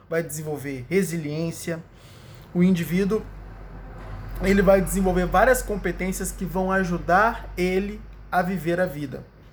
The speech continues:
de uma, da, da melhor maneira que puder. E,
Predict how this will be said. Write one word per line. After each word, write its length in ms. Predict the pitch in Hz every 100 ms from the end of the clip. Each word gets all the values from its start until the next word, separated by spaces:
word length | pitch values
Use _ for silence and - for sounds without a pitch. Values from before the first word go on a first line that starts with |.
| - - - - -
de 120 | 190
uma, 220 | 220 226
da, 180 | 190 - -
da 160 | 247
melhor 280 | 254 240 262
maneira 360 | 254 214 220 220
que 100 | -
puder. 460 | 220 165 139 110 - _ _ _ - - - - - - - - -
E, 720 | 202 180 180 175 175 170 165